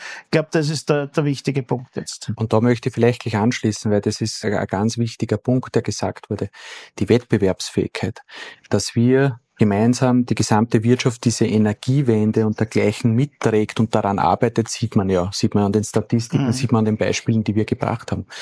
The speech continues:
Speaker 2: Wesentlich ist, glaube ich, nur, dass das eben noch wirtschaftlich sinnvollen Regeln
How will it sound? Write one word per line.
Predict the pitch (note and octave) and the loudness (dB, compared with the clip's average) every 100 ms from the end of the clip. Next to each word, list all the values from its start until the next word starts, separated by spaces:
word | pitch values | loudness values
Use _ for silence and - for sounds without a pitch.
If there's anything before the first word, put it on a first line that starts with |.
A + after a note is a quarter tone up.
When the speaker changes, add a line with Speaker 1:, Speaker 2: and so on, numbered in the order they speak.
| - - - - - | -12 -12 -12 -12 -4
Speaker 2:
Wesentlich | E2+ G2+ C#3 D3 C#3 C#3 | 2 2 2 2 2 2
ist, | C#3 | 0
glaube | - B2 B2+ | 2 2 2
ich, | |
nur, | A#2+ B2 C#3+ | 4 4 4
dass | B2 A2+ | 2 0
das | - A2+ | -2 -2
eben | - A2 B2+ A#2+ - - - _ - | 0 0 0 -2 -10 -20 -20 _ -2
noch | G2+ - _ _ _ | -2 -4 _ _ _
wirtschaftlich | - G#2+ C#3 - C3+ - A#2 - | -2 0 2 2 -2 0 -2 -2
sinnvollen | - B2+ B2+ - - A2 A2 G#2 | -2 -2 -2 -2 2 4 4 2
Regeln | G2 G#2 C3+ C#3+ D3 | 4 2 2 2 0